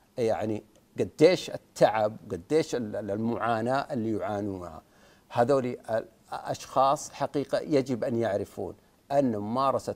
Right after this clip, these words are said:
النشاط البدني قد يكون قاتل للمفاصل. الهرولة، القفز، نط الحبل،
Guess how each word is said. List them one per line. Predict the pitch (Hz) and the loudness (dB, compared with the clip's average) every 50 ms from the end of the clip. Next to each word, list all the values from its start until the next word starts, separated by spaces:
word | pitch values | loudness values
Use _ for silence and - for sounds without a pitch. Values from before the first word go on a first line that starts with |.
| - | -6
النشاط | 117 117 110 107 104 - 117 113 110 - | -6 -6 -6 -8 -6 -6 -6 -6 -4 -4
البدني | 113 104 95 110 131 131 123 127 117 107 | -6 -6 -4 -4 -4 -4 -4 -4 -6 -8
قد | - - 127 120 107 | -6 -6 -6 -6 -6
يكون | 104 - - 127 117 104 - _ _ | -10 -10 -8 -10 -10 -10 -12 _ _
قاتل | - 143 165 160 - - 127 107 | 2 2 2 2 2 -2 -4 -4
للمفاصل. | 101 98 92 90 87 - - - - - - - - - - _ _ _ _ _ _ _ _ _ _ _ _ _ _ - | -4 -6 -6 -8 -10 -8 -8 -8 -8 -8 -10 -14 -16 -16 -18 _ _ _ _ _ _ _ _ _ _ _ _ _ _ -6
الهرولة، | 120 107 95 - 160 170 160 139 107 82 76 80 - - - - - | -4 -4 -2 4 6 6 6 6 4 0 -4 -6 -10 -14 -12 -8 -8
القفز، | 117 - - - 147 127 104 - - - - 120 | -8 -4 2 4 4 4 4 2 -6 -10 -6 -4
نط | 107 - - - | -4 -4 -2 -4
الحبل، | 107 - - - 139 127 127 120 98 90 98 | -4 -2 0 0 0 0 0 -2 -4 -4 -6